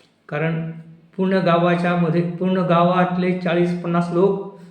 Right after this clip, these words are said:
एका दलित कुटुंबाला कधी त्याची दोनच घरं आहेत आणि कारण काय, तर जमिनीच्या रस्त्यावरून त्यांच्या जागेतून जमीन जात, त्या जमीन, त्यांच्या जागेवरून,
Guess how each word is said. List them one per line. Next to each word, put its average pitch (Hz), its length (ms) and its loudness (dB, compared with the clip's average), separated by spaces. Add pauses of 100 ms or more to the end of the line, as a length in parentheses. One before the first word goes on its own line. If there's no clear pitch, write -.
(140)
एका 160 160 -2
दलित 165 240 0
कुटुंबाला 170 520 2
कधी 170 260 -2
त्याची 165 280 -2
दोनच 180 260 0
घरं 156 180 2
आहेत 135 200 0 (340)
आणि 151 140 -4
कारण 170 320 0
काय, 175 280 2
तर 170 220 0
जमिनीच्या 170 440 2
रस्त्यावरून 156 640 0
त्यांच्या 170 680 -4 (300)
जागेतून 156 420 -2
जमीन 175 260 4
जात, 175 200 2 (480)
त्या 160 120 -2
जमीन, 160 300 0
त्यांच्या 170 240 -2
जागेवरून, 160 680 0